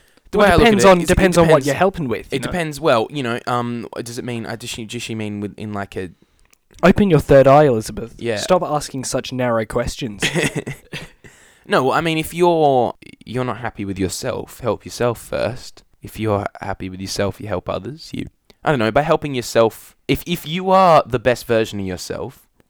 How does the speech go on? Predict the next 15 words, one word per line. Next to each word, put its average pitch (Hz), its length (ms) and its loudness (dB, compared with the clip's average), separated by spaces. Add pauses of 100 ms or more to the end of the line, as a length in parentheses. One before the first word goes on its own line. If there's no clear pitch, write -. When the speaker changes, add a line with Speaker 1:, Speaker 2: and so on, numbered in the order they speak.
(120)
Speaker 2:
Then 117 160 -8
you 110 60 -10
should - 140 -12
be 107 80 -8
helping 101 300 -10
others. 95 340 -12
Speaker 1:
No, 135 340 -4
well, 117 120 -2
then 120 200 0
you're, 107 220 -6
you 117 220 0
are 104 160 4
automatically 101 760 -6
by 92 180 -2
being, 92 680 -8